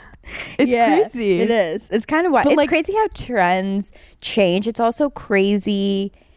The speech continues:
Speaker 2: how, like, nineties trends, this is what's, like, the really weird thing.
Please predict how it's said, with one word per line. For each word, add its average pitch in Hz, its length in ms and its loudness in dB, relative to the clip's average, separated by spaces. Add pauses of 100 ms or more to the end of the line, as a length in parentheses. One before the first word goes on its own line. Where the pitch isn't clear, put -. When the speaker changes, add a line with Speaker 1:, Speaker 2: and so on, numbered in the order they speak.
(180)
Speaker 2:
how, 196 200 -2
like, 180 240 0
nineties 202 760 0
trends, 220 520 -2
this 247 180 0
is 208 120 0
what's, 156 220 -2
like, - 220 -8
the 156 140 -4
really - 340 -4
weird - 280 -6
thing. - 260 -8